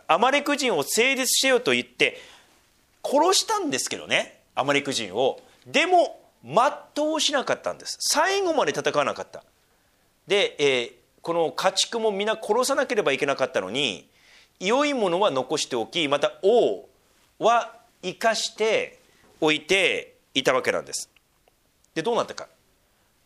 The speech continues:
あなたは退けられて、そして、あの、もう一つこう言いましたね、サウル、あの、サムエルが。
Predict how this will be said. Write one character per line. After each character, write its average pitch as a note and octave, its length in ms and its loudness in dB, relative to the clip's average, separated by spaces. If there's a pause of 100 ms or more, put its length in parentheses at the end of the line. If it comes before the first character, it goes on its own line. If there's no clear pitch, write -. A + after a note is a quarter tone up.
(180)
あ D#3 80 0
な G3+ 120 4
た G#3+ 100 2
は C#3+ 80 4
退 D3+ 360 -2
け D3 100 -4
ら C3+ 80 4
れ A#2 80 -2
て、 A#2+ 140 -2
そ C3 120 -6
し - 80 -10
て、 D3+ 240 -4
あ C3 60 -2
の、 G#2 240 -6
も C#3 120 -4
う - 20 -4
一 C3 100 -6
つ F#2 160 -12
こ - 140 -6
う - 20 0
言 G#2+ 60 -4
い - 20 -8
ま F#2+ 60 -8
し - 60 -8
た G2+ 60 -12
ね、 B2 80 -10
サ A2 160 -4
ウ F2 40 -8
ル、 D#2 180 -18
あ A2 80 -12
の、 D#2+ 300 -16
サ - 180 -2
ム D3 100 -4
エ G#2 40 -2
ル E2+ 100 -8
が。 D2+ 120 -12